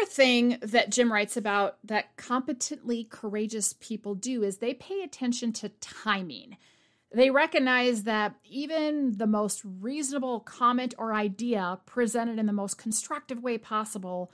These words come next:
can still fall flat or lead to trouble if it's delivered at the wrong time.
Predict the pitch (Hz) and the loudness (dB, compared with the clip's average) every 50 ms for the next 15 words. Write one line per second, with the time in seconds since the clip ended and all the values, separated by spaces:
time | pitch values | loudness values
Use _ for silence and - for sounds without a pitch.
0 | _ _ _ _ _ - - - 254 240 220 - - - - 262 269 262 269 262 | _ _ _ _ _ -12 -4 0 0 2 2 0 -2 2 4 4 4 4 2 -2
1 | - - 220 214 208 196 - - - - 202 196 202 226 262 277 - _ - 220 | 0 2 2 2 2 2 -2 -8 -8 -4 -2 0 0 0 -2 -2 -6 _ -4 -2
2 | 226 220 220 214 220 220 214 214 - 220 214 - - - 311 269 202 190 185 185 | 0 0 0 -2 -2 -2 -4 -4 -6 -10 -10 -4 0 2 2 2 2 2 0 -2
3 | 190 - - 220 214 - 208 - - - 220 202 208 214 208 220 214 202 196 - | -2 -4 -4 -6 -6 -6 -8 -8 -10 -10 -8 -6 -6 -6 -4 -4 -4 -6 -6 -6
4 | 196 190 180 170 170 170 170 - - 180 160 113 - - - - | -8 -8 -8 -8 -8 -10 -12 -14 -12 -12 -12 -12 -12 -14 -16 -20